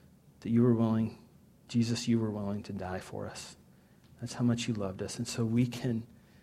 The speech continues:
imitate you and respond in worship because of that love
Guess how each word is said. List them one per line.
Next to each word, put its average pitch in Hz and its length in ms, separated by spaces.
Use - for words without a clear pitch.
imitate 143 480
you 107 300
and 110 100
respond 113 440
in 110 140
worship 104 440
because 113 680
of 120 80
that 113 240
love 101 440